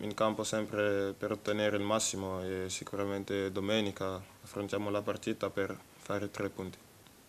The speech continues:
Non la sto vivendo male, la sto vivendo, diciamo, normalmente,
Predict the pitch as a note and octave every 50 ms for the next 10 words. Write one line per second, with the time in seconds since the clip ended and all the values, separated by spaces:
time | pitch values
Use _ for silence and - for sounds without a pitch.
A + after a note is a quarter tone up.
0 | - - B2+ C#3+ E3 E3 D#3+ D#3 D3 - - - C3 C3 B2 B2 A#2+ B2 B2 A#2+
1 | A2+ A2+ A2 A2 A#2+ B2 A2+ F#2+ E2+ - - - - - - - - - - -
2 | - - A#2+ - - A2 A2 G#2+ A2 A2+ A2+ A2+ A2+ A2+ A2+ A2 A2+ A2+ A2+ A2
3 | G#2+ G#2+ - - A2+ A2 A2+ A2+ A2 A2 A2 A2 A2 G#2+ G#2+ G#2 G#2 G#2 G#2 G2+
4 | G#2 G#2 - - C#3+ C3 A#2+ G#2 G#2 G#2 G#2+ G#2+ G#2+ G#2 G#2+ A#2 A#2+ A#2+ G#2+ -
5 | G#2 G#2 G#2 G2+ G2+ G2+